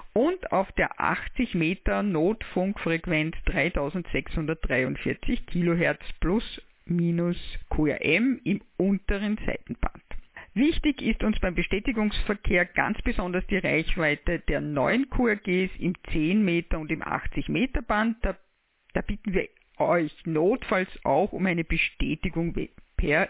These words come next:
E-Mail. Für Fragen, Anregungen und auch für Bestätigungen könnt ihr das Wiener Notfunkteam jetzt auf einer neuen Adresse erreichen, und zwar auf notfunk bindestrich O E eins at M L Punkt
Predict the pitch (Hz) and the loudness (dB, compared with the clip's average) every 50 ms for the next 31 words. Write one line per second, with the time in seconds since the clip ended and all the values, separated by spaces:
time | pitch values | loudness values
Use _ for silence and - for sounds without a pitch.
0 | - _ - 185 214 208 202 - - - - - - _ _ _ _ _ - - | -4 _ 0 2 2 2 2 0 -2 -6 -14 -20 -20 _ _ _ _ _ -20 -18
1 | - - - 190 180 - - 160 175 147 147 170 214 277 320 320 339 - _ _ | -10 -4 -2 -2 -2 -2 -2 -2 0 2 4 4 4 4 2 0 0 -4 _ _
2 | - 156 165 214 247 254 233 233 220 226 214 208 208 202 196 - - _ _ 165 | 0 0 2 2 2 2 2 2 0 0 2 2 2 0 0 -2 -6 _ _ -4
3 | 180 170 - - 160 156 151 - - - 156 143 - 147 151 - - - - - | -2 -2 0 2 2 2 0 0 -2 -2 -2 0 0 -2 -2 0 -2 -4 -2 -2
4 | - 156 151 - - 233 220 - 233 220 214 208 208 - - - 180 196 214 - | -2 -2 0 0 0 0 0 2 2 2 2 2 0 0 2 2 2 2 0 -2
5 | - - 196 190 180 170 - - - 170 190 175 156 151 143 139 165 220 220 - | -2 -2 -2 0 0 -2 0 0 0 2 2 2 2 2 2 2 0 0 -2 -2
6 | - 247 220 202 - - 202 202 202 190 - - - 175 160 151 180 - - - | -2 -2 -2 0 0 0 2 2 2 2 0 -2 -4 -2 0 0 0 0 -4 -8
7 | - - - 170 175 160 - - 160 170 165 165 160 151 139 143 151 147 - - | -6 -2 0 0 0 0 -2 -2 -2 0 0 0 0 0 2 2 0 0 -2 -4
8 | 135 - - - - - - - - 226 226 233 233 220 180 175 196 226 - - | -2 0 0 0 0 0 -2 0 2 2 2 4 4 4 4 2 2 0 0 0
9 | 302 320 370 - - - 185 196 - 214 185 170 160 160 - - 160 156 - - | 0 0 0 -2 -2 -2 -4 -2 0 0 2 2 2 2 2 0 -2 -2 -2 -6
10 | - - - 190 190 156 165 220 - - - - - 226 220 220 - - - - | -10 -4 -2 0 2 2 2 2 0 -2 -4 -2 0 0 0 0 -2 -4 -2 -2
11 | 156 190 190 180 180 - - 165 165 170 - - - - 160 - - 185 180 - | -2 0 0 0 -2 0 0 -2 -2 -2 -4 -4 -2 -2 -2 0 0 -4 -6 -4
12 | - - 151 160 170 196 220 226 - - - - - 160 165 - - - - - | -2 0 2 2 2 2 0 -2 -4 -8 -6 -2 0 0 0 0 -2 -4 -4 -4
13 | - - 160 160 151 - - - 156 160 180 185 196 214 - - 175 165 165 156 | -2 -2 -2 0 0 -2 -2 0 2 2 2 2 0 0 0 0 -2 -2 -2 -4
14 | - - | -8 -10